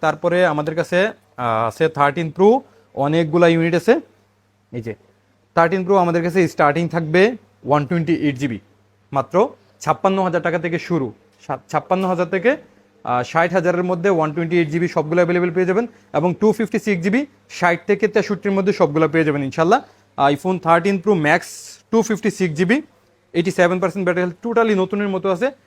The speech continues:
এই ফোনটা নিতে পারবেন আমাদের কাছে মাত্র একাত্তর হাজার টাকায়। তারপরে, আহ, আমি এখান থেকে একটু থার্টিনে চলে আসি। থার্টিনও আমাদের কাছে most demanding একটা প্রোডাক্ট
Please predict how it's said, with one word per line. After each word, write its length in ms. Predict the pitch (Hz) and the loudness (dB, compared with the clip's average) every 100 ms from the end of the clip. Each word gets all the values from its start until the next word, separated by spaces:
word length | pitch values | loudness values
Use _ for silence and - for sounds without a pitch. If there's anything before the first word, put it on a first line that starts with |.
| _ - | _ -4
এই 120 | 226 | -2
ফোনটা 220 | 180 196 | -2 -2
নিতে 200 | 196 190 | -2 0
পারবেন 240 | 196 185 180 | 0 0 0
আমাদের 240 | 165 165 | 0 0
কাছে 340 | 170 190 196 196 _ _ - | -2 0 -2 -4 _ _ -10
মাত্র 260 | 143 147 185 | -8 -6 -4
একাত্তর 340 | 156 180 - | -2 -2 -2
হাজার 180 | 139 123 113 | -4 -4 -6
টাকায়। 220 | 110 107 - - _ _ _ _ _ _ _ _ _ - | -10 -12 -16 -20 _ _ _ _ _ _ _ _ _ 0
তারপরে, 500 | 156 175 190 190 - - | 2 6 6 6 2 0
আহ, 260 | 139 131 | 2 2
আমি 160 | 143 156 | 2 -2
এখান 140 | 160 | -2
থেকে 200 | 165 165 | -2 2
একটু 320 | 175 156 - 170 | 2 2 -2 -2
থার্টিনে 380 | 156 147 175 | 0 0 -2
চলে 220 | 175 180 180 | 0 2 2
আসি। 240 | 170 190 | 2 -2
থার্টিনও 420 | 175 156 160 180 | 0 0 2 0
আমাদের 280 | 170 170 175 | -2 -2 -4
কাছে 280 | 170 196 196 | -4 -2 -2
most 240 | 151 165 | -2 -4
demanding 440 | 143 170 170 170 170 | -4 -2 -2 -2 -2
একটা 180 | 165 | -4
প্রোডাক্ট 300 | 175 185 220 | -2 -2 -2